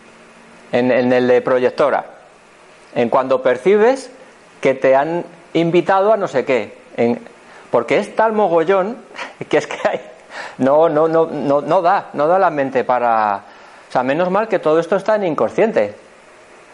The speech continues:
Sino imagínate ser consciente de todos los procesos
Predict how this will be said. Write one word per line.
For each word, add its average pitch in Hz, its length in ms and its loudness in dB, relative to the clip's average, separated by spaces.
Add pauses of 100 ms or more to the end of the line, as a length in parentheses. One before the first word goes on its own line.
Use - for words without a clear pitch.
(140)
Sino 120 200 0
imagínate 139 560 0
ser 196 200 -2
consciente 196 520 0
de 190 100 4
todos 175 240 2
los 180 120 0
procesos 180 640 -2